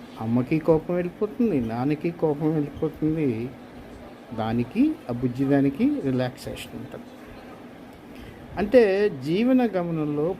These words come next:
పుట్టుకతోటి మనతో పాటు మనకు ఆభరణంగా వచ్చేది నవ్వే.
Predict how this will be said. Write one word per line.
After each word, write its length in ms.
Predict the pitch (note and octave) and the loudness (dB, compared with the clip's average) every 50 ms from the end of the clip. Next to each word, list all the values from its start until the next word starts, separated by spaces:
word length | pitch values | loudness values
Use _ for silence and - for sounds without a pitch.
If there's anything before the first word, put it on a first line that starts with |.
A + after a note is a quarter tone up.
| - | -4
పుట్టుకతోటి 760 | D3+ C#3 - - E3+ - G3+ - - F#3 F3 E3 E3+ - F#3 | -4 -4 -4 -2 -2 0 0 0 2 0 0 0 2 0 0
మనతో 460 | F3+ D#3+ C3+ B2+ C3+ D3+ D3 - F3+ F3 | 2 2 2 2 0 0 0 0 0 0
పాటు 600 | F3 - D3 C#3+ C#3 - D3 C#3 B2 A2 A#2+ B2+ - - - - - - - - - - - C#3 | 0 -2 -2 -4 -2 0 0 0 0 0 -4 -6 -10 -14 -18 -18 -18 -18 -18 -18 -16 -4 0 4
మనకు 300 | D3 D3+ D#3 D3 D3+ C3+ | 4 4 4 2 0 0
ఆభరణంగా 640 | B2 B2 C3+ D3 F3 F3 F3 F3 D#3+ D3+ C#3 C#3 | 0 0 2 2 2 2 2 2 2 2 2 2
వచ్చేది 580 | C#3 B2+ A#2+ A#2 - - B2+ B2 B2+ D#3 E3+ C#3+ | 0 -2 -4 -6 -6 -6 -4 -4 -4 -4 -4 -4
నవ్వే. 260 | A#2 A2 A2 A2+ A2+ | -4 -6 -6 -10 -10